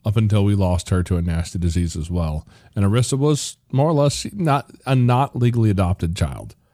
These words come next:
You know, she lived in my house. We bought her food and clothes and, and, and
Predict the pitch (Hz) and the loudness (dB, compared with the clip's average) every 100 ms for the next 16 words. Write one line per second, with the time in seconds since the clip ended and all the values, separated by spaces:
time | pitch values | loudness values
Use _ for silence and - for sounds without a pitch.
0 | _ _ - 85 82 - 123 139 131 113 | _ _ -2 0 2 2 2 2 4 4
1 | 92 71 76 - 110 104 98 98 92 95 | 2 0 -6 -2 0 2 2 2 2 0
2 | 95 95 92 95 95 92 92 90 _ - | 2 2 2 2 2 2 0 -2 _ -20
3 | - 107 104 95 101 98 95 | -8 0 0 2 2 2 -2